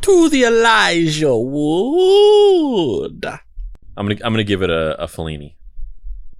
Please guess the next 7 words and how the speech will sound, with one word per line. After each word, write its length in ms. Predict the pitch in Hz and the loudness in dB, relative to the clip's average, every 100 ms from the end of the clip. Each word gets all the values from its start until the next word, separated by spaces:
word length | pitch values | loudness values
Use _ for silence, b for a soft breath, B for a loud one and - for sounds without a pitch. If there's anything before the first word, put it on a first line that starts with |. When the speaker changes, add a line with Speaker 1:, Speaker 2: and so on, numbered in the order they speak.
| - | -14
Speaker 2:
Uh, 200 | 95 90 | -4 -2
this 200 | 98 135 | -2 -2
one's 180 | 170 165 | -2 -4
from 340 | - 135 123 127 | -2 0 0 0
our 200 | 113 117 | 0 0
boy, 880 | 107 104 147 190 226 240 254 254 - - | -2 0 4 6 6 6 4 2 -4 -16
Trey, 920 | - - 143 147 160 180 185 208 | -12 -4 0 2 2 2 0 -2